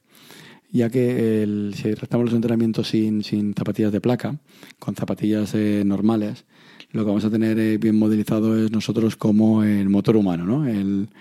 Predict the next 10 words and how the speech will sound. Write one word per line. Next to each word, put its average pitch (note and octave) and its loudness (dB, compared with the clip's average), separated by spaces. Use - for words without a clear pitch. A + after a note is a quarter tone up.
cómo, G#2+ -2
cómo A2 2
somos A2 0
como G#2 0
la - -10
potencia A2 0
que A2+ -2
somos A2 -8
capaces G#2 0
de, G#2 0